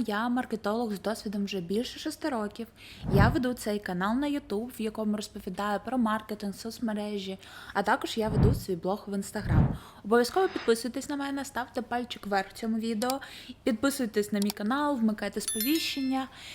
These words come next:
і я вас всіх буду дуже рада бачити у себе в підписниках. І давайте починати розбиратись, чого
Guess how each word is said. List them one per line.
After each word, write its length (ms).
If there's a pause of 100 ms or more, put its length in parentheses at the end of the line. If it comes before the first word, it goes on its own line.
(160)
і 100
я 140
вас 140
всіх 220
буду 200
дуже 320
рада 440 (240)
бачити 480
у 20
себе 180
в 60
підписниках. 680 (160)
І 120
давайте 320
починати 680
розбиратись, 760
чого 380